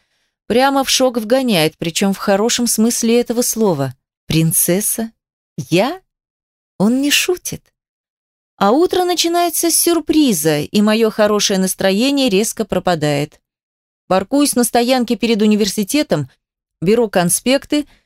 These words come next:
ставлю машину на сигнализацию и двигаюсь к центральному входу.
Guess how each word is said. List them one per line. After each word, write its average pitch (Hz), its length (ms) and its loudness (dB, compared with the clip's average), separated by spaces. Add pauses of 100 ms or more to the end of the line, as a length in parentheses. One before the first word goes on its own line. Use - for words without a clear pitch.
(240)
ставлю 277 460 0
машину 247 480 2
на 233 120 2
сигнализацию 226 1160 0
и 226 160 0
двигаюсь 247 560 0
к - 80 -14
центральному 208 640 0
входу. 160 520 -2